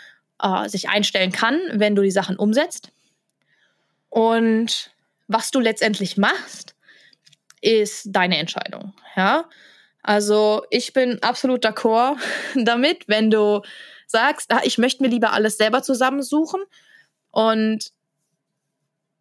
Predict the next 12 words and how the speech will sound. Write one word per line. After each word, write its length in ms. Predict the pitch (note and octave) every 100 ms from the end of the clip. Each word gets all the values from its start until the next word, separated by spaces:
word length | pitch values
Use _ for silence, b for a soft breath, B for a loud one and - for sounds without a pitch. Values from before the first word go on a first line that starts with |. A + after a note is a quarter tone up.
| _
kaufe 360 | - A3+ A#3+ A3
deinen 220 | G#3 G3+
Kurs 340 | - G#3+ G3
nicht 400 | G#3+ D4+ A#4+ -
oder 140 | G#3 G3+
investiere 580 | G3 G3 - G#3+ G#3+ G#3
in, 360 | G3 F#3 F#3
nicht 280 | G#3 C4 -
in 100 | C4+
Rock 220 | C#4 C#4
Your 100 | D4
Money.“ 380 | C#4 C#4+ E4